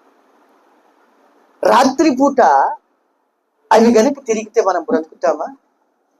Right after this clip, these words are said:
చెప్పండి. పగలు తిరిగితే బ్రతుకుతామా? రాత్రి కాదు, పగలు తిరిగితే బ్రతుకుతామా? సారీ, పగలు తిరిగితే మనం బ్రతుకుతామా? రాత్రిపూటే వాటిని తిరిగేటట్టు చేశాడు.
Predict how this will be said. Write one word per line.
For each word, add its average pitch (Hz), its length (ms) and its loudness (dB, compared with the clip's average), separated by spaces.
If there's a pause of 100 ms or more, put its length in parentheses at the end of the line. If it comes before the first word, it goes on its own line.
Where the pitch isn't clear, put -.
(1300)
చెప్పండి. 175 340 0 (1900)
పగలు 233 220 2
తిరిగితే 247 300 2
బ్రతుకుతామా? 190 540 0
రాత్రి 196 340 0
కాదు, 139 200 0 (140)
పగలు 202 220 2
తిరిగితే 220 260 -2
బ్రతుకుతామా? 262 680 -4 (340)
సారీ, 156 340 -2 (800)
పగలు 190 220 2
తిరిగితే 220 260 -2
మనం 156 220 -6
బ్రతుకుతామా? 156 560 -6 (1600)
రాత్రిపూటే 311 1000 0
వాటిని 320 300 2
తిరిగేటట్టు 262 600 -2
చేశాడు. 143 400 -4